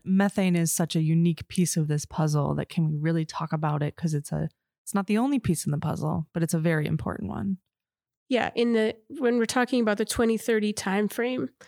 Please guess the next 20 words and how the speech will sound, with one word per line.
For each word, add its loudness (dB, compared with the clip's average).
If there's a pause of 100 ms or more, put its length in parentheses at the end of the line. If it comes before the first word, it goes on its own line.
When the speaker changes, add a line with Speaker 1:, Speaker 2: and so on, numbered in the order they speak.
(500)
Speaker 2:
um, 2
and 2
how 4
much 0
we 4
have 2
to -4
do 0
by 0
then, 0 (840)
this, 2
in 2
my 2
view, 2
is -2
maybe 0 (100)
the 0
most 0
low-hanging 0
fruit -4